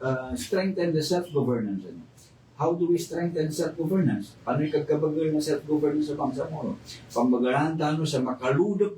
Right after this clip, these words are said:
din sa nineteen eighty-seven Constitution, ibang Samoro niya. Ha? I, i, i, i, i, i, ibaninindag tano sa,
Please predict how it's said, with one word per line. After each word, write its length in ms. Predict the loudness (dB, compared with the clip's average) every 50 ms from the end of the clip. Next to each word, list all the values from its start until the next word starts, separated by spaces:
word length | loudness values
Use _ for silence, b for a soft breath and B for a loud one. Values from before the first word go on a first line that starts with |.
| 0
din 320 | 0 2 2 0 -2 -2 -8 -14 -20 -20 -20
sa 160 | -8 -2 0 2
nineteen 640 | 2 2 2 2 2 0 -2 -2 -2 -2 -2 -2
eighty-seven 720 | -2 -2 -2 -2 -2 -6 -6 -4 -2 0 0 0 -2 -2 -4
Constitution, 720 | -4 -4 -4 -4 -6 -6 -2 0 0 0 0 -2 -4 -6 -8 -8 B B B B -2
ibang 400 | 0 2 2 2 0 0 0 -2
Samoro 560 | -2 0 2 2 2 2 2 2 2 2 4 4
niya. 240 | 4 2 2 0 -4 -10 -18 -20 -20 -20 -20 -20 -20 -12 -10
Ha? 160 | -6 -6 -6 -6 -8 -10 -16 _ _ -6 -2
I, 80 | 0 0
i, 280 | 0 0 -2 -2 -2 -2
i, 220 | -2 -2 -2 0 0 0
i, 160 | 0 0 0 0
i, 280 | 0 0 0 0 2 2 2 2 -2 -6 -12 -12 -6 -6
i, 40 | -6 -6 -4 -2 -2 0
ibaninindag 800 | 2 2 2 2 2 2 2 2 2 2 2 2 0 0 0 -2
tano 400 | -2 -2 0 -2 -2 -2 -4 -4
sa, 320 | -4 -2 -2 -2 -2 -4